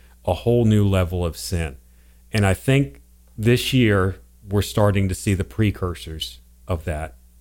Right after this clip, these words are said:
what happens. The shin, it represents God's spirit. It is a triplet of sevens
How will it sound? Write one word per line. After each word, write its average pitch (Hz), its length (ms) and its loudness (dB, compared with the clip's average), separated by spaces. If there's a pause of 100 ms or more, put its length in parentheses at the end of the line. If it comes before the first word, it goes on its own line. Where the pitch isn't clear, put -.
what 90 180 -4
happens. - 600 -8 (1200)
The 120 100 4
shin, 175 640 2 (340)
it 110 140 0
represents 127 580 4
God's 104 360 2
spirit. 113 600 0 (960)
It 113 220 2
is 107 360 0
a 101 640 2 (200)
triplet 123 440 0
of 95 140 0
sevens 87 760 -4